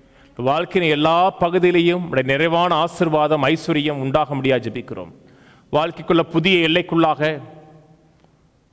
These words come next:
புதிய நிலைக்குள்ளாக நாங்கள் செல்லும் பொழுது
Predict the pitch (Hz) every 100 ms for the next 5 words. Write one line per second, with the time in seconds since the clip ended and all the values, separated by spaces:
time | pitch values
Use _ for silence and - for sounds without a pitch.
0 | _ _ _ _ _ _ _ _ _ _
1 | _ _ - 160 196 185 165 123 101 92
2 | - - 123 127 170 202 202 175 165 147
3 | 135 135 110 - - - - _ _ -
4 | 135 135 - 156 180 160 139 123